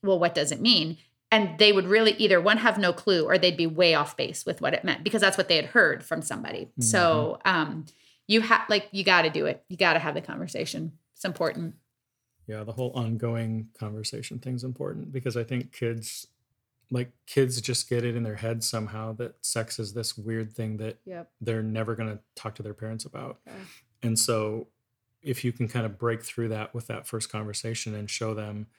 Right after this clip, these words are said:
Speaker 2: "No, there's nothing, there's nothing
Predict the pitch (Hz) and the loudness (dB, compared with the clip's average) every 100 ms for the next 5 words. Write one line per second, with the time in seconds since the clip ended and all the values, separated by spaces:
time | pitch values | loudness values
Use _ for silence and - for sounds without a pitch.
0 | _ _ _ _ 156 185 110 107 127 120 | _ _ _ _ -6 -6 -6 -6 -4 -2
1 | 131 120 110 _ 127 113 123 123 123 113 | 0 -2 -4 _ -4 -2 -2 0 0 0
2 | 110 | -4